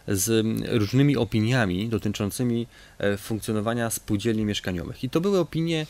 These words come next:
absolutnie skrajne, czyli z jednej strony, m, e, pojawiały się, m, uwagi, e, e, i takie naprawdę krytyczne w stosunku do funkcjonowania poszczególnych spółdzielni, a z drugiej strony też była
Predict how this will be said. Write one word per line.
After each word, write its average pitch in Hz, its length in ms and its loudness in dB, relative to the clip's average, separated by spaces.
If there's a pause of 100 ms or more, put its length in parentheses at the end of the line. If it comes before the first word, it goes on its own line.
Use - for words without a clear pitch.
(400)
absolutnie 156 600 0
skrajne, 78 520 -2
czyli 107 200 -2
z 95 60 -2
jednej 147 300 2
strony, 127 440 -2 (420)
m, 113 140 -4
e, 110 280 -2
pojawiały 117 520 2
się, 113 140 -2
m, 107 340 0 (160)
uwagi, 101 760 0 (320)
e, 104 200 2
e, 101 140 0
i 104 120 -2
takie 107 220 -2
naprawdę 110 520 2 (140)
krytyczne 107 600 0
w - 40 -6
stosunku 110 420 0
do 104 120 0
funkcjonowania 107 760 0
poszczególnych 107 560 0
spółdzielni, 104 640 0 (400)
a 185 100 6
z 175 40 4
drugiej 214 260 8
strony 190 360 10
też - 300 6 (100)
była 151 260 6